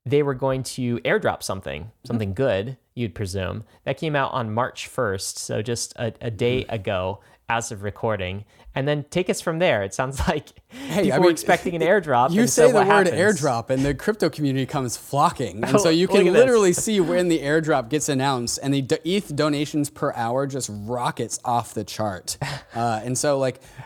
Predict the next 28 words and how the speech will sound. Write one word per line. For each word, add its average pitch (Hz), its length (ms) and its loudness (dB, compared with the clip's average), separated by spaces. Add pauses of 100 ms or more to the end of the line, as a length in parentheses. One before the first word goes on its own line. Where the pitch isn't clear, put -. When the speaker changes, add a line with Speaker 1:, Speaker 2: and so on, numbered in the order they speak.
(160)
Speaker 2:
uh, 147 260 2
you 214 60 -6
know, 220 80 -2
there 220 160 4
was, 269 180 0
there 202 180 0
were 240 60 6
some 202 220 0
takes 208 280 -2
about 151 220 0
how, 151 220 0
like, 127 200 -2
the, 127 120 -2
before 135 640 -2
the 147 140 -2
airdrop 147 360 0
announcement, 151 560 -2
like, 123 180 -4
all 131 180 0
these 127 180 -4
people 127 260 -4
were 127 140 -2
just 123 320 -6
j-, 123 180 -6
donating 120 540 -4
via 113 200 -2
altruism, 123 680 -2
and 139 80 -4